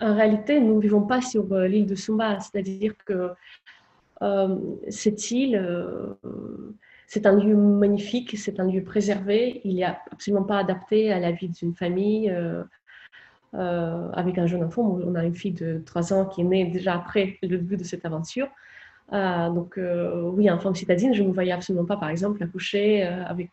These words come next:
euh, des chamans à côté, dans une hutte. Euh, donc je, je le voyais <laughs> en plus de manière classique. Euh, mais je pense que ce que j'ai dépassé, c'est pas le fait que je suis citadine, c'est le fait qu'on,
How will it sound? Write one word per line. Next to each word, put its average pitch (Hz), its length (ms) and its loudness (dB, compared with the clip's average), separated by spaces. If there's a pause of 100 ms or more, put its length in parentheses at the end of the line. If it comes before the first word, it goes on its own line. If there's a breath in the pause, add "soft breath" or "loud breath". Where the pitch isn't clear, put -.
euh, 185 260 -10
des 185 120 -6
chamans 190 360 0
à 175 80 -2
côté, 196 560 0
dans 170 140 0
une 175 240 -4
hutte. 220 240 -6 (720 loud breath)
Euh, 180 260 -2
donc 180 120 -2
je, 185 200 -6
je 185 160 -6
le 196 60 2
voyais 233 180 8
<laughs> 202 120 0
en 240 60 8
plus 247 300 0
de 190 180 -2
manière 185 240 0
classique. 214 600 -4 (720 loud breath)
Euh, 202 180 2
mais 220 120 8
je 247 80 4
pense 427 260 2
que 202 460 2 (280)
ce - 120 -6
que 277 100 2
j'ai 247 80 4
dépassé, 262 540 0
c'est - 260 -6 (400)
pas 349 80 0 (420)
le 240 80 2
fait - 380 -4
que 220 120 -2
je 208 80 -4
suis - 260 -8
citadine, 208 540 -2 (440 loud breath)
c'est - 220 0
le 220 80 4
fait 302 380 -2
qu'on, 214 1400 2